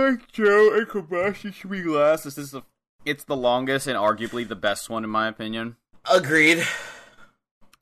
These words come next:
Speaker 1: Um, if we wanna go the usual order, uh, my, the match I thought was the worst is Danielle versus Rose.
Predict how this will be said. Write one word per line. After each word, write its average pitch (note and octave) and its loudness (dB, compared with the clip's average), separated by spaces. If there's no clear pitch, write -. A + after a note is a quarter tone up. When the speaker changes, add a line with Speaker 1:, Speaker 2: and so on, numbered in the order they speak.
Speaker 1:
Um, G#2 -2
if G#2 -14
we A#2+ -8
wanna B2 -6
go A#2+ -4
the A2 -10
usual A2 -10
order, A#2+ -4
uh, F#2 -4
my, G2+ -4
the F#2 -20
match G#2+ -6
I G2 -4
thought F#2+ -6
was E2+ -16
the F2+ -14
worst E2+ -12
is - -18
Danielle F2 -8
versus C#2+ -16
Rose. E2 -12